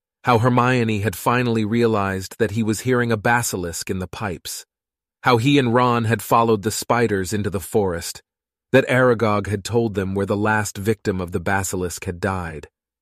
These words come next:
how he had guessed that Moaning Myrtle had been the victim,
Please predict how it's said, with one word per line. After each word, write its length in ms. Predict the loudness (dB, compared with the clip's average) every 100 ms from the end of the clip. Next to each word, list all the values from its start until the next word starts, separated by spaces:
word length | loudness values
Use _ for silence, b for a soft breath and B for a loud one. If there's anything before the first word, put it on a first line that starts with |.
| _ _ 0
how 140 | 2
he 140 | 4
had 140 | 2 2
guessed 440 | 0 0 -4 -2
that 160 | -2 0
Moaning 420 | 0 2 0 0
Myrtle 380 | 0 0 0 -2
had 180 | -4 0
been 180 | 0
the 80 | 0
victim, 520 | 0 -2 -2 -8 -8